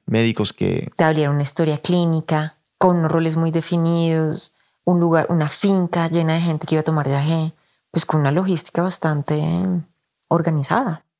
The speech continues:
Speaker 1: Las personas que estaban en la finca querían estar lo más cerca posible a Orlando, que era como un sabio. Era un nivel de idolatría que Andrea nunca se hubiera imaginado.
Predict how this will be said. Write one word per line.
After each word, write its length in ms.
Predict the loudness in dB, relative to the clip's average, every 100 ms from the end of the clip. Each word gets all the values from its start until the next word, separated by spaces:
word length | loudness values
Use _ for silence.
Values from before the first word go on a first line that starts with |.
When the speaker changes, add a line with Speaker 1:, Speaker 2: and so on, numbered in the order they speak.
| _ _ _
Speaker 1:
Las 140 | -4 0
personas 400 | 0 2 0 0
que 80 |
estaban 280 | -2 2 2
en 80 | 2
la 100 | 0
finca 520 | 0 0 0 0 0
querían 240 | 0 0 0
estar 420 | 0 0 0 -2
lo 140 | -2
más 240 | 2 0 0
cerca 460 | 0 -2 0 -4
posible 420 | -2 -2 0 0
a 80 | 0
Orlando, 560 | 0 0 0 0 -4 -6 -6
que 80 | -2
era 100 | 0
como 180 | 0 -2
un 120 | -2
sabio. 500 | 0 2 2 -2 -6 _ -20 -20 -4
Era 140 | 0
un 80 | 2
nivel 260 | 4 2 2
de 60 |
idolatría 580 | 2 2 2 2 0 0
que 220 | 0 -2
Andrea 320 | 0 0 0 2
nunca 400 | 0 0 0 0
se 100 | 0
hubiera 240 | 2 0
imaginado. 640 | 0 -2 -2 -4 -4 -6